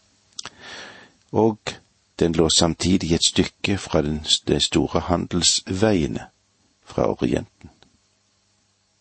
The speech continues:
Men det var en by som var vel rustet til å stå seg imot fiender.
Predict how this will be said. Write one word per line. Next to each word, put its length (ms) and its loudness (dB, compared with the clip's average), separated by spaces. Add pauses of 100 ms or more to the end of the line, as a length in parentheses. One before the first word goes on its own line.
(1900)
Men 140 2
det 120 4
var 220 4
en 140 2
by 220 4
som 360 2 (220)
var 140 2
vel 240 2
rustet 400 0
til 160 0
å 60 4
stå 380 2
seg 240 2
imot 360 -2
fiender. 460 -4